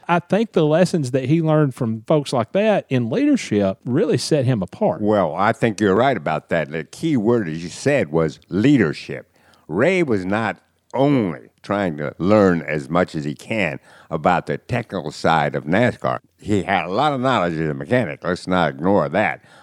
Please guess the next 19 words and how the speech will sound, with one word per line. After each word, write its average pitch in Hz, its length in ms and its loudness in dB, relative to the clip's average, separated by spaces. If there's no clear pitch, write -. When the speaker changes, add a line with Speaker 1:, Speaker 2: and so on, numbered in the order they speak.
Speaker 2:
But 92 140 0
he 87 100 0
always 135 460 0
wanted 101 160 2
to 87 80 -2
learn 87 320 0
more. 117 300 2
Key 147 580 -2
is 98 240 0
that 101 120 0
he 143 340 -2
wanted 117 380 -2
to 107 100 -6
learn 101 420 0
how 110 520 0
to 117 140 2
be 90 500 -4
a 92 120 0
leader 87 520 -4